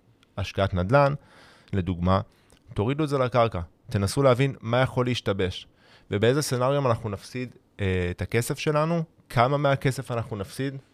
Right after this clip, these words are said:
בסצנריום, מה המחירים שזה יגבה, שזה יגבה מאיתנו, הכישלון הזה. לפעמים אתם תראו שאנחנו נוטים להגזים ב-, במחירים, לפעמים אגב לא. אבל אני חושב שהרבה פעמים זה יכול להוריד אותנו למציאות, ולהראות לנו שהשד הוא לא כזה נורא,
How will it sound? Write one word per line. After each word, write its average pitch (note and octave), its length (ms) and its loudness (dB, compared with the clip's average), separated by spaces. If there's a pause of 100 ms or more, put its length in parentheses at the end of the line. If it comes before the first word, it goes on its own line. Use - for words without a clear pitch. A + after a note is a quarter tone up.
בסצנריום, B2+ 680 -2 (260)
מה G#2+ 160 4
המחירים B2+ 440 -2
שזה G#2 240 -10
יגבה, F2+ 220 -8 (220)
שזה F#2+ 280 -6
יגבה G2 240 2
מאיתנו, F2+ 380 -2
הכישלון F#2+ 520 0
הזה. - 160 -6 (1040)
לפעמים C3 380 2
אתם D3+ 180 2
תראו D3 340 0
שאנחנו C3 1600 0
נוטים C#3+ 300 2
להגזים G#2+ 500 2 (380)
ב-, F#2+ 320 4
במחירים, G2 600 0
לפעמים A#2+ 400 0
אגב D3+ 260 2
לא. D3+ 200 6 (840)
אבל G2+ 180 2
אני G#2 140 2
חושב A#2+ 260 2
שהרבה C3 300 4
פעמים C#3 260 4
זה A2+ 120 4
יכול A#2+ 560 6
להוריד G#2 320 2
אותנו G2+ 300 0
למציאות, G2 720 0
ולהראות G2 420 2
לנו A2+ 200 2
שהשד G2+ 400 -2
הוא G2 120 0
לא A2+ 160 4
כזה G2 300 -6
נורא, F#2 340 -4